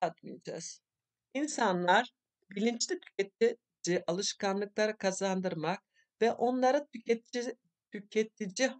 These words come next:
hakları konusunda bilinçlendirmek amacıyla defterinize bir şiir yazınız.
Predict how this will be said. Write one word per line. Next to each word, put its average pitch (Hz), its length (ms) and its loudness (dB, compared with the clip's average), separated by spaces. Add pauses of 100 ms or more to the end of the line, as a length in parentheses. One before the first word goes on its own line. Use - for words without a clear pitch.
hakları 170 480 -4
konusunda 175 840 -2 (440)
bilinçlendirmek 208 1120 0 (100)
amacıyla 165 760 -2 (220)
defterinize 240 680 0
bir 247 100 -4
şiir 196 340 0
yazınız. 147 560 -6